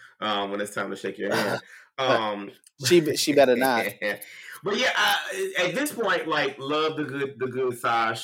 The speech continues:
Speaker 1: Um, at this point, she is a variant. Uh, <laughs> like,
Speaker 2: <laughs>
Speaker 1: like the Sasha variant. Uh, with all the, and it's all hearsay, but, you know, apparently she's liked a lot of different things about anti-vax and this is my body, your body. So, um,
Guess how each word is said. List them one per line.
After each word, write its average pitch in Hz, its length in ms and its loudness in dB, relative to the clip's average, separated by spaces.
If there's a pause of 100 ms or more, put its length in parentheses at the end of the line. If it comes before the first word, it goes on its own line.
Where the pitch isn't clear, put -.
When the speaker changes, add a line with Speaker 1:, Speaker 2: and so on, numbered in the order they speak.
Speaker 1:
Um, 113 600 -2 (240)
at 123 100 0
this 170 140 -2
point, 143 260 -2
she 147 280 -4
is 117 100 -2
a 113 60 -2
variant. 107 520 -2 (180)
Uh, 107 360 -2 (260)
<laughs> - 920 -12
like, 127 260 -2
Speaker 2:
<laughs> - 0 - (840)
Speaker 1:
like 151 280 -4
the 143 120 -4
Sasha 135 340 0
variant. 117 420 0 (380)
Uh, 139 240 2
with 131 100 2
all 143 260 2
the, 135 140 2
and 175 120 2
it's - 100 0
all 175 300 2
hearsay, 147 440 2
but, 120 140 0
you 120 60 -2
know, 117 80 2
apparently 117 340 -2
she's 113 220 -4
liked 113 220 -2
a - 40 -12
lot 110 160 0
of 104 80 -6
different 107 240 -6
things 107 320 -4
about 101 300 0
anti-vax 104 720 0
and 95 160 -6 (400)
this 120 160 -4
is 98 80 -6
my 110 160 0
body, 107 260 0
your 104 140 -4
body. 98 320 -2
So, 101 360 -2
um, 95 440 -6